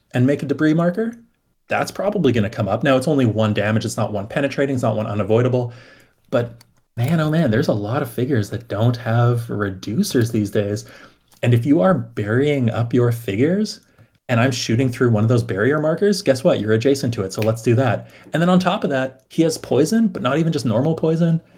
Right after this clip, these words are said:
He can activate his poison after a move. I think that's cool. Now, it's a hundred points, and that means that he is not high-level meta play competitive, but he also looks dope. So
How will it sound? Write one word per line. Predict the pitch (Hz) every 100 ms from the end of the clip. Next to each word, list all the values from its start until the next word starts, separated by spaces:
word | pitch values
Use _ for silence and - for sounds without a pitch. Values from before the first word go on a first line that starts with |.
| - _
He | - 151
can | - 131 117 - -
activate | 117 117 151 160
his | -
poison | - 160 175
after | 147 -
a | 104
move. | 101 156 220 - _ _ _ _ _ _ -
I | 139
think | 139 117
that's | 113
cool. | - 135 101
Now, | 117 120 117
it's | 117
a | 117
hundred | 131 156
points, | - 104 123 - - _
and | 117
that | 107 110 120
means | 110 113 107 117 - - -
that | - 107
he | 123
is | 98 - -
not | 131 240 254 - - - _
high-level | 113 117 107 104 95 101
meta | 95 98
play | 107
competitive, | - 107 95 127 170 - - _ _
but | 131
he | 117
also | 151 202 202
looks | 135 107 104 123 135 - - - _ _ _ _ -
dope. | 110 120 98 - - _ _ _
So | - - - 135 131 131 135 135 -